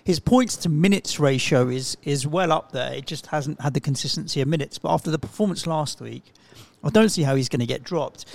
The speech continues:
Liverpool could destroy Chelsea at home. I love the fact that it's a home fixture for them at Anfield as well, where they've been playing so well. I can't, I can't overlook the upside potential of a Jota or whoever your flavour is, if you wanna go there,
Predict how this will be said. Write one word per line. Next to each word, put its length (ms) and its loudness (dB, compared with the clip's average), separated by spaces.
Liverpool 360 4
could 160 -2
destroy 400 -2
Chelsea 440 -10
at 100 -10
home. 300 -10
I 80 -8
love 240 0
the 80 -2
fact 200 0
that 80 -6
it's 140 -4
a 40 0
home 240 -2
fixture 380 -8
for 120 -8
them 200 -4
at 80 -12
Anfield 440 -10
as 140 -16
well, 260 6
where 120 4
they've 160 0
been 160 0
playing 320 0
so 200 -4
well. 380 -2
I 60 -4
can't, 360 6
I 100 -8
can't 360 2
overlook 680 6
the 140 0
upside 500 -2
potential 460 -8
of 80 -10
a 40 -10
Jota 540 -8
or 440 6
whoever 320 -2
your 220 -4
flavour 720 0
is, 320 -10
if 120 -16
you 80 -12
wanna 160 -4
go 220 2
there, 300 -2